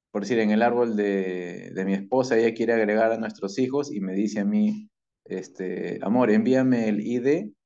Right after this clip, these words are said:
para poder, este, jalar toda la información". Entonces no se puede, ella tiene que hacerlo uno a uno.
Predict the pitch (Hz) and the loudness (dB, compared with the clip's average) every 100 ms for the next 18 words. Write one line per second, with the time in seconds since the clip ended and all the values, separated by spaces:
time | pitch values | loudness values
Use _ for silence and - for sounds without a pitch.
0 | _ _ - 95 95 92 92 90 85 85 | _ _ -8 -6 -4 -6 -6 -8 -10 -12
1 | - 95 107 113 110 107 101 95 104 110 | -2 2 4 2 0 -4 -2 -2 -2 -2
2 | 110 107 104 98 98 110 117 107 - 90 | -2 -2 -4 -6 -4 -4 -6 -8 -12 -14
3 | 90 95 98 101 - 120 101 92 98 98 | -8 -6 -4 -4 -2 -2 -2 -4 -4 0
4 | 98 98 92 95 95 92 95 98 92 87 | 0 0 -2 -2 -2 -2 -2 -2 -4 -4
5 | 80 | -8